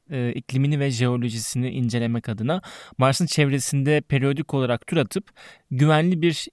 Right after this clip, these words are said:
iniş yeri bulabilmek adına görüntü ve sensör verileri yolluyordu dünyaya.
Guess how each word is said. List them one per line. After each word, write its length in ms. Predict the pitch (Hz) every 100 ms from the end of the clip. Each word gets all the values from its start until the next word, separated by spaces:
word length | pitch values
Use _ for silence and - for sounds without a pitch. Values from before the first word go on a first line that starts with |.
| _
iniş 340 | 147 160 151 -
yeri 220 | 131 120
bulabilmek 480 | 127 139 135 147 -
adına 300 | 107 127 208
görüntü 420 | 160 160 156 165
ve 60 | 190
sensör 520 | - 156 151 180 160
verileri 340 | 160 151 156
yolluyordu 540 | 160 120 107 110 107 95
dünyaya. 500 | 104 101 104 180